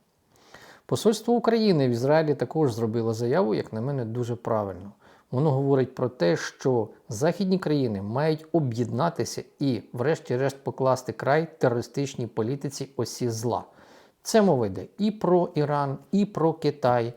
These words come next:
і про Росію, і про Північну Корею. Заява посольства України в Ізраїлі, звісно, стосувалася саме подій в Ізраїлі. На превеликий жаль, внаслідок удару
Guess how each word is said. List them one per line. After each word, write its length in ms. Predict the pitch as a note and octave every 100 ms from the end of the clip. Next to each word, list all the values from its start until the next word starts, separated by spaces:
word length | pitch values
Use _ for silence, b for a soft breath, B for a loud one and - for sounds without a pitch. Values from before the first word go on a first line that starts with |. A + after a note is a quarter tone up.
| B B B
і 120 | F3 G3
про 240 | D#3+ D3+
Росію, 520 | B2+ - E3+ E3 D3 -
і 100 | G3
про 180 | F#3+ C3
Північну 580 | - G#2 A#2 A#2+ - A2+
Корею. 360 | G#2 F#2+ F#2+ - _ b b b A2+
Заява 400 | C3 D#3+ E3 C#3+
посольства 600 | D3+ - D3 C3 - -
України 560 | B2+ C#3+ C3 B2+ B2 A#2
в 160 | -
Ізраїлі, 600 | B2+ B2 A2+ D3 F#3+ G3
звісно, 380 | C#3 B2 C#3+ -
стосувалася 640 | - A2+ A#2+ A#2 D#3+ D#3+ C3
саме 300 | - B2+ A#2+
подій 520 | - G#2+ A#2+ B2+ A#2+ -
в 20 |
Ізраїлі. 480 | C3 B2 A#2+ F#2+ F2+ - B B B
На 100 | B2+
превеликий 460 | C3 D3+ D3+ D3 C3
жаль, 240 | C#3+ F3
внаслідок 800 | D3+ B2+ C3+ C#3 - A#2 A#2 -
удару 560 | C3+ A#2+ B2+ C3 A2